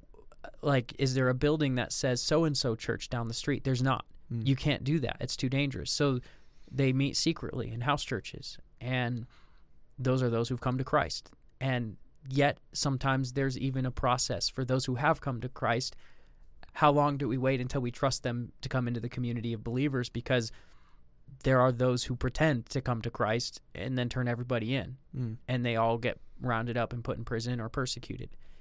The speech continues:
Speaker 1: And so it's a whole nother world. Um,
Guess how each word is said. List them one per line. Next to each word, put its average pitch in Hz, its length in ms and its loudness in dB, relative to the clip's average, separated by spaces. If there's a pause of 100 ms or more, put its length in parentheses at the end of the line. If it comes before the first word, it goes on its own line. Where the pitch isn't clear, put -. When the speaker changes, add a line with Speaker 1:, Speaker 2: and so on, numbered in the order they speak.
(180)
Speaker 1:
And 131 160 0
so 120 340 4 (400)
it's 147 240 4
a 139 80 6
whole 156 240 8
nother 151 260 4
world. 139 460 2 (320)
Um, 127 500 2